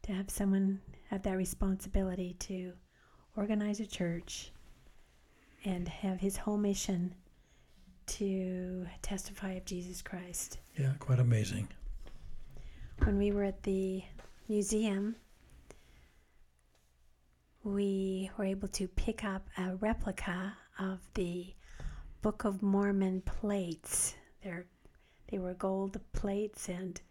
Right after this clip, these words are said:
Speaker 1: with the sealed portion, that they had a wood block to represent that, fifty pounds. And it was hard for me to pick up, and I can't believe that he would be running through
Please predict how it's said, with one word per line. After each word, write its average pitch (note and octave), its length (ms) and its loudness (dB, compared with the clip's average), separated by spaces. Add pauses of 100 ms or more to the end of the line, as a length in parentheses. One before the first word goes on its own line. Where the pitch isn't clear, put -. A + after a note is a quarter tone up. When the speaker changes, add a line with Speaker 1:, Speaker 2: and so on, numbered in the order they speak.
(960)
Speaker 1:
with G3 180 2
the F#3 100 0
sealed F#3+ 380 2
portion, G3+ 640 2 (500)
that G3 160 -10
they F3+ 80 -2
had F#3+ 140 -2
a G3+ 60 -4
wood G3+ 280 0
block F#3+ 340 2 (120)
to - 120 -6
represent F#3+ 580 -2
that, F#3+ 240 -4 (240)
fifty G3 340 -2
pounds. G3+ 640 -4 (840)
And F3+ 120 -2
it A#3 80 0
was B3 120 0
hard G3 220 -4
for - 120 -4
me G#3 180 2
to - 80 -10
pick - 260 -2
up, F3+ 240 -4
and G3 140 -4
I G3+ 100 -4
can't A3 280 -6
believe G#3 320 0
that G#3 140 -4
he G3 140 -2
would G#3 140 -4
be G#3 260 -2 (580)
running A3+ 380 2
through A3 560 2